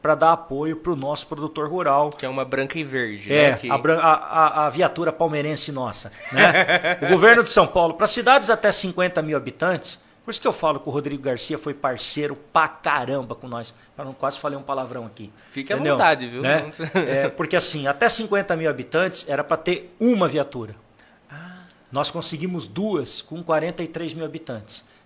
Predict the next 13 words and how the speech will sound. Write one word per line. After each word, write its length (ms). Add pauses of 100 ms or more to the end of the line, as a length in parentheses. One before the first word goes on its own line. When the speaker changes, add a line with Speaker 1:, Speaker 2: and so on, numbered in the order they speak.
Speaker 1:
Quem 180
nos 160
ajudou 320
demais 440
aqui? 260
O 60
Kiko, 440 (380)
que 120
é 20
assessor 560
do 100
Itamar 400
Borges, 640